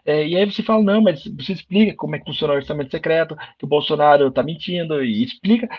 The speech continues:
"Ah, mas é que ele, ele foi obrigado a fazer isso." Então, todos, eh, os argumentos que eu dava, ele já usava aquela narrativa que já vem pronta, eu, pra defender o Bolsonaro em caso de um ataque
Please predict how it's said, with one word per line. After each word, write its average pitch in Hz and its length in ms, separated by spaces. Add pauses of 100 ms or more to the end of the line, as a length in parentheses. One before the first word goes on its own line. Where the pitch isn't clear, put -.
(360)
"Ah, 220 240
mas 185 160
é 180 60
que 190 100
ele, 185 120
ele 175 240
foi 185 120
obrigado 175 300
a 180 40
fazer 156 240
isso." 170 360 (420)
Então, 226 240 (300)
todos, 247 440
eh, 180 160
os 156 120
argumentos 180 400
que 185 60
eu 156 60
dava, 190 580
ele 170 460
já 170 100
usava 170 360
aquela 185 200
narrativa 175 440
que 185 100
já 185 100
vem 180 320 (320)
pronta, 180 480 (340)
eu, 117 260
pra 151 180
defender 160 400
o 175 80
Bolsonaro 165 540
em 165 120
caso 165 380
de 165 320
um 160 120
ataque 156 720